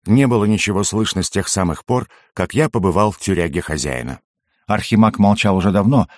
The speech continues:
и я стал забывать о его существовании. Но он появился, как всегда, неожиданно, и, как всегда, в тот самый момент, когда моей шкуре грозила очень большая опасность. Дух, без спросу поселившийся в голове,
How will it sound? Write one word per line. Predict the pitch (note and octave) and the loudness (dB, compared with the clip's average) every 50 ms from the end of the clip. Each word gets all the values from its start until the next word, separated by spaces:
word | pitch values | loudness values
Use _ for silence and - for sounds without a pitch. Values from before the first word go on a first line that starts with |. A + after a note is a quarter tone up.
| _ _ - | _ _ 0
и | A2+ | 2
я | G#2+ G2+ G#2 F#2+ | 4 4 4 2
стал | - - G#2 G2 G2 | 0 0 0 0 2
забывать | E2+ G#2+ F#2+ A#2+ A2+ C3+ C3 G#2+ - | 2 0 2 2 2 2 2 2 0
о | E2 | 0
его | D#2+ D#2 D#2+ E2 | 0 0 0 -2
существовании. | - - - - F#2+ - - G2 F#2 E2+ D2+ B1+ C2 A#1+ A1+ A#1 - _ _ _ _ _ _ _ _ - - | -4 -2 -4 -4 -4 -2 -2 0 0 0 0 -2 -4 -8 -10 -14 -18 _ _ _ _ _ _ _ _ 0 4
Но | A2+ A2+ | 6 6
он | A2 G#2 - | 6 6 4
появился, | G#2+ G#2 F#2+ F#2 A2+ G#2 - - - | 4 2 2 4 2 2 0 -2 -4
как | F#2+ F#2 | -4 -4
всегда, | - - F#2 F2+ G2+ | -4 -4 0 2 2
неожиданно, | F#2 F2+ F2 E2+ D#2 B2+ C#3+ G2+ F#2 E2 D2+ C2+ - _ - - _ _ - | 4 4 2 2 2 2 2 4 4 2 2 -2 -6 _ -20 -20 _ _ -4
и, | F#2 | -2
как | A2+ A2 | -2 -2
всегда, | - - A2+ A2 C#3 A#2+ | 0 0 2 2 2 2
в | - | 2
тот | - A#2 - | 0 -2 0
самый | - B2+ A2+ G#2+ G#2 | 2 4 4 6 6
момент, | G2 F#2+ G#2 C3+ E3 C3+ - - - - - _ | 6 6 6 4 4 2 0 -4 -12 -20 -20 _
когда | - G#2+ G#2+ G2 A#2+ A2+ | -2 0 2 4 6 6
моей | G#2+ G#2+ G#2+ G2+ | 6 6 6 4
шкуре | F#2+ - - - E3+ D#3+ | 2 0 0 2 2 2
грозила | D3+ B2+ B2+ C3+ A#2 A2 B2 A#2+ A#2 A2 - _ - | 2 2 0 2 2 4 4 4 4 2 0 _ 0
очень | A#2+ B2 C3+ C3+ A2 - - D3+ C#3+ | 2 4 4 4 4 2 0 0 2
большая | C3 C3+ B2 - - G#2 F#2 F2 E2+ D#2+ | 2 0 0 0 0 2 2 2 2 0
опасность. | - D#2+ - - D2 - - - - - - - - - _ _ _ _ _ _ _ _ _ _ | 0 -2 -4 -4 -4 -4 -4 -6 -6 -10 -10 -12 -14 -16 _ _ _ _ _ _ _ _ _ _
Дух, | - F#2 F2+ A#2+ C#3 A2+ - - | -4 0 4 4 4 4 4 0
без | A#2 F2 E2+ | -4 -4 -4
спросу | - - - - A#2+ A#2 - - - | -2 -4 -2 0 0 0 0 0 -4
поселившийся | - F#2+ - F#2+ F#2+ A2 - - G2 - - F2+ | -4 -2 0 2 2 2 2 0 -2 0 0 -2
в | D2+ | -2
голове, | D2+ F2 F2 F#2 B2 C3+ A#2 | 0 0 2 2 2 2 0